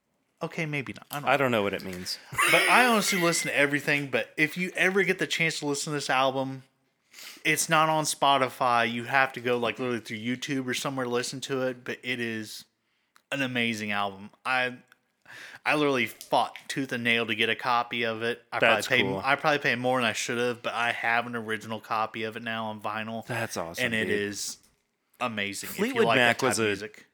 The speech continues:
Speaker 2: they were a very different band before
Speaker 1: Yes.
Speaker 2: Lindsey Buckingham. And
Speaker 1: Before them, they were a very jazz forward band. Well, another one
Speaker 2: Blue-,
Speaker 1: I like
Speaker 2: they were
Speaker 1: to,
Speaker 2: really bluesy.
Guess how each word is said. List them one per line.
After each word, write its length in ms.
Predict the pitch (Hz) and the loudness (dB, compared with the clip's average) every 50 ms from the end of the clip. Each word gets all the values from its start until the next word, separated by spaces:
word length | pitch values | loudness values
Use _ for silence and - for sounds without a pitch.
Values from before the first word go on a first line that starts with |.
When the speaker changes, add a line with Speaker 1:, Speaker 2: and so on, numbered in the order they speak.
| _ | _
Speaker 2:
they 160 | - 131 151 160 | -2 0 0 2
were 160 | 170 175 160 | 2 2 2
a 80 | 147 139 | 2 2
very 460 | 107 101 104 113 127 131 135 135 131 | -2 -4 -2 0 2 4 4 4 2
different 600 | 107 92 - - 113 113 107 - 113 110 107 - | 0 -4 -4 -2 -2 0 0 0 -2 -2 -2 -2
band 340 | 107 101 101 101 98 101 95 | -2 0 0 0 0 -2 -2
before 380 | 98 95 - - 107 98 95 107 95 | -6 -10 -8 -4 -2 0 2 2 2
Speaker 1:
Yes. 260 | 95 98 95 87 - | 2 0 0 -2 -6
Speaker 2:
Lindsey 280 | - - 110 107 101 101 | -6 -6 -6 -4 -4 -2
Buckingham. 460 | 98 95 92 - 101 98 95 95 92 | 0 -2 -2 -2 -4 -4 -4 -4 -2
And 40 | 90 | 0
Speaker 1:
Before 420 | 135 123 87 87 143 135 139 143 | -2 -2 0 0 2 2 4 4
them, 240 | 139 139 143 143 147 | 4 2 0 0 0
they 120 | 143 139 | 0 -2
were 140 | 131 117 113 | 0 0 -2
a 60 | 110 | -2
very 280 | 104 110 117 110 107 101 | 0 0 0 0 0 -4
jazz 440 | 101 - 117 110 110 117 123 120 - | -4 -2 0 2 2 2 2 0 -4
forward 380 | - - - 127 123 127 120 | -6 -6 -4 -4 -4 -4 -2
band. 180 | 120 127 127 131 | -2 -2 -2 0
Well, 160 | 127 123 131 127 | 0 -2 -2 -2
another 360 | 139 139 139 143 165 185 208 | -2 0 2 2 2 2 2
one 200 | 180 147 123 113 117 | 0 0 0 -2 0
Speaker 2:
Blue-, 160 | 123 123 143 | 2 4 4
Speaker 1:
I 40 | 147 | 6
like 100 | 139 139 135 | 8 8 8
Speaker 2:
they 40 | 143 | 8
were 100 | 143 131 | 8 6
Speaker 1:
to, 120 | 135 135 | 6 4
Speaker 2:
really 240 | 156 180 180 151 120 | 4 4 4 2 2
bluesy. 520 | 95 104 107 120 127 104 95 87 87 87 | 0 0 0 0 0 0 -2 -4 -6 -8